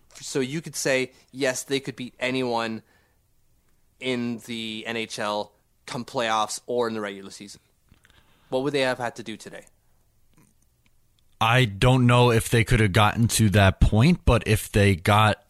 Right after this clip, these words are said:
Speaker 2: a top four defender, then you're actually making yourself a much more competitive team.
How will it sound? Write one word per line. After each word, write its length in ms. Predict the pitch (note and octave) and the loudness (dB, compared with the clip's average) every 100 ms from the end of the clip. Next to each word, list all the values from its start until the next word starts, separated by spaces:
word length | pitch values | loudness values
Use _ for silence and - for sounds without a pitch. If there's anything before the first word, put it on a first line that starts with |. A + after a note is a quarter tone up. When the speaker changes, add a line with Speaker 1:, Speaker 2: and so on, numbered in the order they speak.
| _ | _
Speaker 2:
a 80 | A2 | -4
top 300 | - G#2+ G#2+ | 0 2 2
four 260 | - G#2+ G2+ | 2 2 4
defender, 580 | G2+ - G#2 A#2 G2 F#2+ | 2 2 6 6 6 6
then 200 | F#2 F#2 | 6 6
you're 240 | F#2 F#2 - | 6 4 0
actually 500 | F#2+ - G2 F#2+ D#2 _ - | -2 0 2 2 0 _ -2
making 420 | F2+ F2+ F2+ G2 | 2 4 4 4
yourself 560 | F2+ F2 G2 F2+ - - - - _ _ _ _ _ _ _ _ | 4 2 2 0 -2 -12 -20 -20 _ _ _ _ _ _ _ _
a 80 | F#2+ | 0
much 380 | G2 F#2+ G2 - | 4 4 4 4
more 180 | G2 G2 | 4 2
competitive 640 | G#2+ F#2 - G#2 G2 F2+ | 2 2 2 2 2 0
team. 420 | - G#2 A2+ G#2 | 0 2 4 4